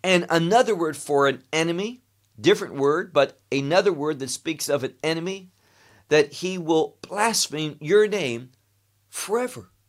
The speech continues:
When is this change coming? When are you going to destroy those who bring reproach upon your name and who blaspheme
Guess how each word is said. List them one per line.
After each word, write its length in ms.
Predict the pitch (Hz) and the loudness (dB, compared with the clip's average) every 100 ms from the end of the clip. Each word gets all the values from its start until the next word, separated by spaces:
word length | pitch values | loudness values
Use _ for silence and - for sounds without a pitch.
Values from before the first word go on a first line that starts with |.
| _ _ - - | _ _ -20 -8
When 320 | 143 254 269 | 2 2 2
is 160 | 214 | -2
this 180 | 226 220 | -2 -4
change 500 | - 220 214 220 - | -4 -2 -2 -2 -4
coming? 440 | 220 214 190 156 165 | -2 -2 -2 -4 0
When 200 | 247 240 | 0 0
are 100 | 208 | -2
you 300 | 190 226 180 | -4 -10 -4
going 420 | 180 175 180 180 | -2 0 -2 -4
to 200 | 180 156 | -4 -4
destroy 600 | 147 143 - 196 180 156 | -2 0 0 0 0 0
those 680 | - 170 131 90 - - - _ _ _ _ | 0 0 0 -6 -8 -8 -8 _ _ _ _
who 180 | 151 131 | -6 -6
bring 480 | 117 147 156 143 | -4 -2 -2 -4
reproach 680 | 127 127 - - 165 170 - - | -8 -8 -8 -4 -2 0 -2 -2
upon 360 | 120 143 135 | -6 -4 -4
your 160 | 131 127 | -4 -4
name 400 | 135 156 160 151 - _ _ | -2 -4 -6 -12 -20 _ _
and 240 | 143 139 | -2 -2
who 280 | 139 135 - - | -2 -4 -6 -14
blaspheme 840 | 143 165 175 - 113 110 95 | -10 -4 0 -2 -4 -8 -10